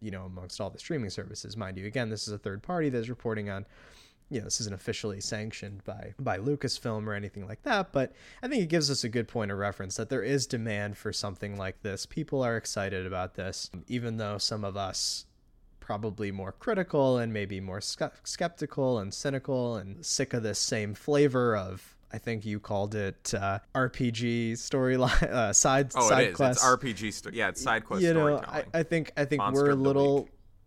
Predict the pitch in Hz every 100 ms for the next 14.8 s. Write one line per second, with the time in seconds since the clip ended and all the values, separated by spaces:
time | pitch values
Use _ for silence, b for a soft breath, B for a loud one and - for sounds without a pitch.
0 | - 160 151 151 156 156 160 - 175 165
1 | 180 - 170 165 165 175 127 131 131 131
2 | 131 123 127 120 120 127 135 123 127 131
3 | 127 156 180 202 175 147 117 113 - B
4 | B B B 143 123 107 110 110 104 98
5 | 101 98 - 104 110 110 101 98 98 104
6 | 98 101 143 139 117 - 104 110 107 -
7 | 117 113 107 - 107 98 101 - - 110
8 | 104 107 104 - 101 98 95 92 95 98
9 | 104 110 110 113 - 98 95 95 101 92
10 | 95 90 - 165 143 127 B - - -
11 | - - 185 - 226 156 139 135 117 120
12 | 170 160 156 - 175 170 160 139 - 147
13 | 139 - - 113 107 101 - - 98 98
14 | - 90 - - - - 107